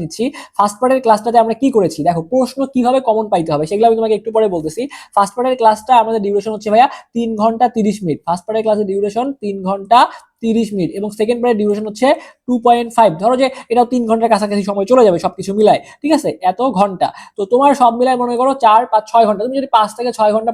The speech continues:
পরিশ্রম করো, ফিজিক্সের যে পঁচিশটা প্রশ্ন আছে ভাইয়া, এই পঁচিশটা প্রশ্ন নিয়ে তোমাকে আর প্যারা খাইতে হবে না। কেন প্যারা খাইতে হবে না? কারণ এই প্রশ্ন মানে আমরা অ্যানালাইসিস করে যেগুলো আসতে পারে সবগুলোই তোমাকে পড়িয়ে দিয়েছি। তো তুমি আমাদের কাছ থেকে ফিজিক্সের শিওর শর্ট ক্লাস পাবা,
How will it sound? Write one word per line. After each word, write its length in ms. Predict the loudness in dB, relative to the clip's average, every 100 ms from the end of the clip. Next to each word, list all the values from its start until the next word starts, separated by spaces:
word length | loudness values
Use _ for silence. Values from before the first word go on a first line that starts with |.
| -4
পরিশ্রম 320 | -4 -6 -4
করো, 140 | 2 2 0 -8 -6
ফিজিক্সের 640 | -4 0 -2 -2 2 2 2 -4 -8
যে 60 | -4
পঁচিশটা 400 | -2 0 -2 -2 -2
প্রশ্ন 280 | -2 -2 -2 -2
আছে 120 | -2
ভাইয়া, 160 | 2 2 0
এই 60 | -4
পঁচিশটা 320 | -6 -8 -8 -8
প্রশ্ন 180 | -6 -8 -6
নিয়ে 120 | -6
তোমাকে 180 | -6 -4 -2
আর 60 | 2
প্যারা 160 | 4
খাইতে 200 | 4 0
হবে 160 | 0 0
না। 40 | -2
কেন 160 | -6 -4
প্যারা 120 | 0 0
খাইতে 160 | 0 -2
হবে 100 | -2
না? 40 | -2
কারণ 180 | -4 -6 _
এই 160 | -8 -8 -8 _
প্রশ্ন 220 | -8 -8 -8 -8 -8 -16 -8
মানে 120 | -2 0
আমরা 120 | 0
অ্যানালাইসিস 340 | -2 -2 -2 -2
করে 100 | -2 0
যেগুলো 160 | 2 2
আসতে 120 | 0
পারে 100 | -4 -2
সবগুলোই 240 | 0 0
তোমাকে 160 | 0 -2
পড়িয়ে 260 | 0 2 2
দিয়েছি। 200 | 0 -2 -10 -12
তো 40 | -8
তুমি 100 | -2 0
আমাদের 160 | 2 0
কাছ 80 | 0
থেকে 120 | -2 -4
ফিজিক্সের 560 | -4 -4 -2 2 2 2 -4 _
শিওর 200 | -2 0 2
শর্ট 140 | 0 0
ক্লাস 160 | 0 0
পাবা, 160 | -2